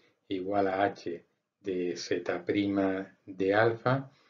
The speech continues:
y en concreto lo que estamos diciendo es que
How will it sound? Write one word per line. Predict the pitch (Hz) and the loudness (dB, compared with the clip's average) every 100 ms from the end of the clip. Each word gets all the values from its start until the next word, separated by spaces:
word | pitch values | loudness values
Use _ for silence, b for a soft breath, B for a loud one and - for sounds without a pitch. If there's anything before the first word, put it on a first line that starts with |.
| b b - | b b -20
y | - 95 | -6 -6
en | 92 | -6
concreto | 101 90 92 107 104 110 | -8 -10 -2 0 4 4
lo | 104 | 4
que | 92 | 0
estamos | 90 107 104 101 | -2 0 2 2
diciendo | 95 113 107 110 | 0 0 2 4
es | 107 | 2
que | - 110 101 92 | 2 2 2 0